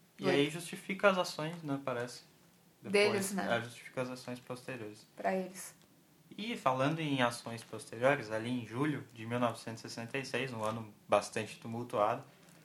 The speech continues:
Speaker 1: um golpe de vingança feito pelos militares do norte aconteceu e matou mais de quarenta oficiais militares dos Ibos.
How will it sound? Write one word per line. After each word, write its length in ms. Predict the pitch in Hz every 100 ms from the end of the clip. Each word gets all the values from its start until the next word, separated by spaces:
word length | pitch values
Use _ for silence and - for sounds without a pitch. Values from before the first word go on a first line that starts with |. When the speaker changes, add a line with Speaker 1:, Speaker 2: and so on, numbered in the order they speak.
| -
Speaker 1:
um 80 | 127
golpe 260 | 123 120 139
de 120 | 131
vingança 760 | 131 135 139 123 135 139 135 113 - - - -
feito 240 | 113 110
pelos 240 | - 117 113
militares 480 | 113 113 110 113
do 100 | 110
norte 520 | 117 113 113 117 - 147 -
aconteceu 560 | - 127 151 139 - 123
e 40 |
matou 300 | 135 143 143
mais 240 | 127 127 131
de 60 |
quarenta 420 | 139 135 120 135 147
oficiais 400 | 143 - 117 123
militares 720 | 127 127 120 110 123 127 -
dos 200 | 120 123
Ibos. 340 | 107 104 -